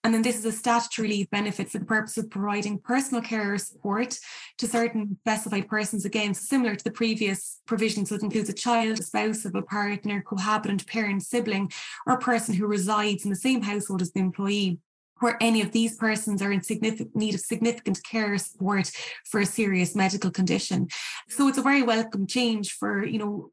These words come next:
a number of employees who will really need this support. And again, it comes down to the employer carefully considering the request. And what we always say is consult with the employee, look at the request carefully, and if, you know, and justify why the request can either be accommodated or not.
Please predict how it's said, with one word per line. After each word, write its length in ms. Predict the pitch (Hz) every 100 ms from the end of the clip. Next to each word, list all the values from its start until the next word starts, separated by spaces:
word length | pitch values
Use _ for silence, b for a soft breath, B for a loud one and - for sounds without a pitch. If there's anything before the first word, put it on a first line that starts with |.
| -
a 160 | - 220
number 200 | 220 208
of 60 |
employees 380 | 190 208 226 214
who 80 | 208
will 140 | 202
really 220 | 208 190
need 260 | 180 220 220
this 160 | 202 -
support. 400 | - 233 220 196
And 100 | 202
again, 200 | 240 226
it 40 |
comes 140 | 202
down 160 | 190 196
to 80 | -
the 60 |
employer 320 | 202 220 214 185 B B
carefully 340 | - 247 233 220
considering 360 | 196 214 202
the 60 | 190
request. 360 | - 190 190
And 100 | -
what 60 | 220
we 120 | 226
always 200 | 214 180
say 120 | 202
is 100 | 196
consult 340 | - 208 240 233
with 80 | -
the 80 |
employee, 460 | 202 196 196 196 185 B -
look 200 | 240 247
at 80 | 214
the 80 | 180
request 320 | 190 190 -
carefully, 400 | 214 202 - 190
and 80 | 202
if, 80 |
you 80 | -
know, 100 | 196 B B -
and 160 | - 190
justify 480 | 226 220 185 208 202
why 360 | 202 208 202
the 120 | 196 202
request 340 | 196 196 -
can 120 | 202
either 160 | 190 185
be 440 | 196 196 202 - -
accommodated 720 | 180 214 214 196 196 196 180
or 180 | 180 190
not. 300 | 185 185